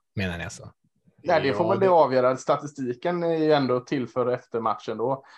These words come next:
Speaker 2: Så då kanske man sätt-, han får sitta ett par spel, så sitter någon och granskar det och sen, "Ja, men du kan rulla in igen, den är godkänd." Eh, eller, eh, och då får din säck. Eller så, nej,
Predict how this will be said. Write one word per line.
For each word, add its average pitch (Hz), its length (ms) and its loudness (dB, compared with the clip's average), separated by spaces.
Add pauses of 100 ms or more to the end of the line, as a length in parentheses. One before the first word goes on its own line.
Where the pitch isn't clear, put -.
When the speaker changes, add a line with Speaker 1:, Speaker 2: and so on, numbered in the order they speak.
(120)
Speaker 2:
Så 156 120 -10
då 139 140 0
kanske 165 320 0
man 156 360 -2
sätt-, 151 320 -4
han 156 160 -2
får 160 80 -12
sitta 151 320 -4
ett 135 80 -2
par 170 100 0
spel, 123 300 -4
så 135 120 -14
sitter 139 260 -6
någon 143 160 0
och 127 80 0
granskar 131 400 0
det 131 80 0
och 123 60 -2
sen, 120 180 -4
"Ja, 135 120 0
men 156 120 0
du 160 100 -4
kan 165 160 0
rulla 156 260 0
in 120 180 -6
igen, 127 200 -4
den 127 200 0
är 127 80 -4
godkänd." 123 500 -8 (600)
Eh, 120 300 2
eller, 120 360 2
eh, 117 800 0
och 131 100 -6
då 123 100 -8 (540)
får 120 140 -2
din 117 100 -6
säck. 95 300 -6
Eller 135 180 0
så, 151 340 -6
nej, 160 160 -4